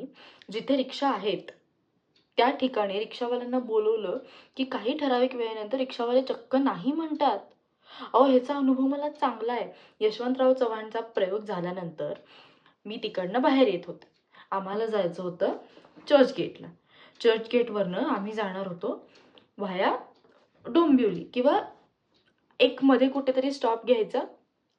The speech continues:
ट्रेन पकडायची आणि तिकडनं डोंबिवलीला जायचं, असा विचार होता. चार पाच रिक्षावाले तोंडावर नाही म्हणून गेले.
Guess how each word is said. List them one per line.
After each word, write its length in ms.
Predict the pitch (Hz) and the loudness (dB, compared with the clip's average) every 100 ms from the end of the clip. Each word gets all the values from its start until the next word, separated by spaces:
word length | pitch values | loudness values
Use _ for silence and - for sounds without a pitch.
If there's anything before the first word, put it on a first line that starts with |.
| _ _ _ - | _ _ _ 0
ट्रेन 200 | 220 233 | 0 0
पकडायची 500 | - - 185 190 - | -8 -6 -6 -8 -10
आणि 180 | 427 302 | -10 -10
तिकडनं 320 | 202 190 311 | -4 -4 -2
डोंबिवलीला 440 | 453 339 202 175 | -2 2 2 0
जायचं, 300 | 170 151 - - - - - | -4 -6 -8 -16 -18 -20 -16
असा 200 | 175 240 | -10 -4
विचार 320 | 381 370 220 | -2 0 0
होता. 200 | 180 170 - _ _ _ _ _ _ _ _ - | 0 -6 -16 _ _ _ _ _ _ _ _ 2
चार 260 | 285 330 349 | 4 6 2
पाच 380 | 294 294 320 | 2 0 0
रिक्षावाले 480 | 294 - 269 254 247 | -6 -2 0 4 2
तोंडावर 540 | 285 254 202 190 190 247 | 4 2 2 0 0 2
नाही 300 | 240 180 254 | 0 4 4
म्हणून 300 | 226 196 214 | 6 2 -4
गेले. 360 | 170 - - | -6 -8 -16